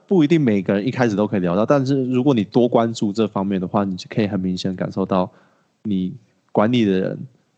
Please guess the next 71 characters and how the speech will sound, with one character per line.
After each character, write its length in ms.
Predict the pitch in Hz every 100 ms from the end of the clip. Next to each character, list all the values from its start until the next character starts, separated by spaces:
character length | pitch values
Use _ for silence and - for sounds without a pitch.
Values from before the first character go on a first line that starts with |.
| _
或 80 | 107
是 120 | 104
跟 180 | 110 110
你 80 | 95
合 160 | 98
作 200 | 95 110
的 60 | 92
人 60 |
到 160 | 92 117
底 100 | 98
是 220 | 90 110
不 160 | 95 101
是 80 | 95
一 80 |
个 100 | 92
好 180 | 92 - -
人， 100 | 98
他 120 | 120
到 140 | 120 123
底 100 | 104
有 80 |
没 120 | 95 107
有 40 |
机 220 | 98 104
会 260 | 101 104 98 - _ _ _ _ 113
让 160 | 101
你 80 | 92
变 160 | 87 95
得 100 | 87
更 160 | - 90
好。 220 | - - -
我 120 | 120
觉 100 | 117
得 80 | 170
这 160 | 196 214
蛮 200 | 156 131
明 160 | 123
显 120 | 135 113
的 60 |
啊， 40 | 101
每 140 | 104
个 80 | 117
人 80 | 151
应 40 |
该 120 | 165
都 80 | 156
有 60 | 107
判 200 | - 104
断 140 | 110
能 120 | 95
力， 100 | 95
只 140 | 98 101
是， 260 | 123 120 120 - _ _ _ _ _ -
呃， 340 | - - - - 143 - _ _ _ _ _ _
就 100 | 113
是 120 | 117
你 240 | 110 107
有 100 | 117
没 100 | 101
有 80 | 110
勇 240 | 107 95
气 180 | 92 113
去 220 | 101 110
做 280 | 95 - 101
这 100 | 98
个 100 | 95
判 240 | 87 90 85
断， 140 | 92 90 - _
就 100 | -
是 120 | 104 123
你， 240 | 104 104